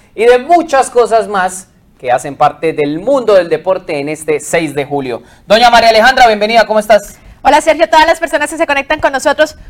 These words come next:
Speaker 2: muy buenos días, muy buenas tardes, muy buenas noches. Recordemos que también estamos en Spotify y que allí pueden escuchar todos nuestros episodios. Nos encuentran como Tribuna Deportiva. Eh, en fin, nos pueden ayudar a compartir, darle me gusta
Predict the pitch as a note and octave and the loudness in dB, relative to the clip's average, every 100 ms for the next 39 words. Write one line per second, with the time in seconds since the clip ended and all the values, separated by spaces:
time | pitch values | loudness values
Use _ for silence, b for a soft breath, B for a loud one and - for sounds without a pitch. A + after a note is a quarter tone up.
0 | - C4 F#4 F#4 D4 C4 G#3+ D#4+ G4 E4 | -12 0 2 4 2 0 -2 0 2 2
1 | D4+ C4+ C4 A#3+ A#3 D#4 F4 E4 C#4 B3+ | 0 -2 -2 -2 0 2 2 -2 -4 -2
2 | C4 B3 D#4 E4+ E4+ C#4 C4 B3+ C4+ D#4 | -2 0 0 0 0 0 0 0 -4 -4
3 | D#4+ C4 A#3+ B3 C#4+ C4+ C#4 D4+ E4 - | -4 -4 -4 -4 -2 -2 -2 0 -2 0
4 | E4+ D#4 D#4 E4 D#4+ b b - A#3 C4 | 0 0 0 0 0 b b -10 -2 -2
5 | C4 D4 C#4+ C#4 C#4 C4+ C4 B3 B3 C4 | 0 -2 0 0 -4 -6 -2 -2 2 2
6 | C4 B3+ B3+ B3+ C#4+ D#4 - C#4+ C#4+ C4 | 2 -2 -8 -2 0 0 0 -2 -2 -4
7 | C4 A#3 D4+ D#4+ F4 D#4 C#4+ A#3 A3+ B3 | -6 -4 0 2 0 -6 -8 -6 -4 -2
8 | C4 A#3+ A#3+ A3 G#3+ A#3 B3 A3+ - E4 | -2 -2 0 -2 0 0 -2 -4 -4 2
9 | G4 G4 B B - - A3+ A3+ G#3+ A#3 | 2 0 B B -14 -4 -2 -2 -2 -4
10 | A#3 A#3 F#3 G#3+ A#3 C4 C#4 C4+ A#3+ B3+ | -6 -6 -6 -4 -2 0 -2 2 2 2
11 | C#4 B3 A3+ A3 - E4+ F4 C4 A#3+ B3+ | 0 -2 -2 -2 -2 -2 0 0 0 0
12 | B3+ A3+ D#4+ E4 F#4 - | -4 -2 -2 0 0 -2